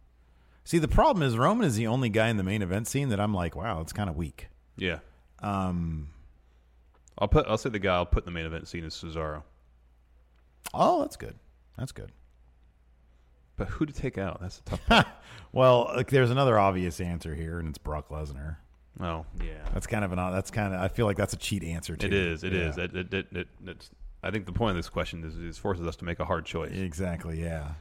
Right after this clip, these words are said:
Speaker 2: 'Cause on Raw, who we got over on Raw? We got Braun. He needs to stay. Seth. He needs to stay.
Speaker 1: And Finn, kind of.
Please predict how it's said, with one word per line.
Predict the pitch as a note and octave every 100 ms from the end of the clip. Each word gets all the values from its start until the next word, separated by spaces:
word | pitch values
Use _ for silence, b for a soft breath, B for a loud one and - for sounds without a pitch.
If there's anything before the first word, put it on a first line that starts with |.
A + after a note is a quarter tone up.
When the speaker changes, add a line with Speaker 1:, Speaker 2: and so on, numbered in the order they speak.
| -
Speaker 2:
'Cause | A2+
on | B2+
Raw, | B2+ A#2+
who | A2
we | B2+ G2+
got | G2
over | F#2
on | F2
Raw? | E2+ D#2
We |
got | D#2+ E2
Braun. | F#2+ G#2+ G#2+ A2+ G#2
He | G2
needs | F2+ D#2+
to |
stay. | - D#2+ D#2 E2+ - - -
Seth. | - - G#2 F2+ - -
He | A2
needs | G2 E2
to | -
stay. | - D#2+ D2+ F2 _ b b b b b b -
Speaker 1:
And | E2+ E2
Finn, | - G#2+ F2+ E2+ F2
kind | D2+ D2 C#2
of. | D2